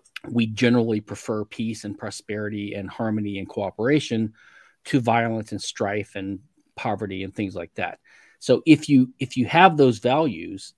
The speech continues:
and you understand a little bit about economics and human nature and politics, then it's just a natural conclusion to say, "Well, the means to get to these ends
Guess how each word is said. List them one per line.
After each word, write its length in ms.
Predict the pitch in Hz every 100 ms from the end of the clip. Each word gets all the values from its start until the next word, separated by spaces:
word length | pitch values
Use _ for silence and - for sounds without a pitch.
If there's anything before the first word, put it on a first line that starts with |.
| _
and 200 | - 123
you 160 | 117 117
understand 480 | 127 120 - 113 104
a 40 |
little 260 | 101 143 151
bit 140 | 117
about 220 | 104 101
economics 580 | 113 107 107 113 107 101
and 100 | 98
human 260 | 117 101 95
nature 420 | 104 110 - 98
and 260 | 95 95 -
politics, 680 | 120 117 - 98 101 -
then 380 | - 117 110 110 - _ _ _ -
it's 160 | 143
just 200 | - 147
a 60 | 123
natural 400 | 123 127 - 107
conclusion 460 | 104 110 131 113
to 60 | 107
say, 160 | - 104
"Well, 260 | 110 107
the 100 | 107
means 680 | 113 120 127 127 120 110 -
to 120 | -
get 320 | 98 101 113 _
to 100 | 98
these 240 | 98 98
ends 520 | 107 110 95 98 101